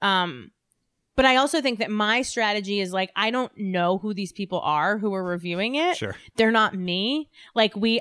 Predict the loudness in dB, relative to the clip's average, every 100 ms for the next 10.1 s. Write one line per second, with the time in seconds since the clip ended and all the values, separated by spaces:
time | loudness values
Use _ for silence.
0 | 0 0 2 0 0 -2 0 -4 -2 0
1 | 2 0 0 2 2 2 -2 -10 _ _
2 | 0 2 2 0 0 0 0 -2 -4 -2
3 | -2 -2 -4 -4 -4 -6 -2 -2 -4 _
4 | -20 _ 2 2 2 -4 -10 0 4 4
5 | 2 -2 0 0 0 0 0 2 2 2
6 | 0 0 2 2 2 -2 -4 -4 -2 -2
7 | -2 -4 -4 -6 -6 -10 -2 0 0 0
8 | 0 0 -2 -4 -4 -4 -8 -10 -10 -10
9 | -8 -10 -10 -12 -10 -8 -6 -8 -6 -4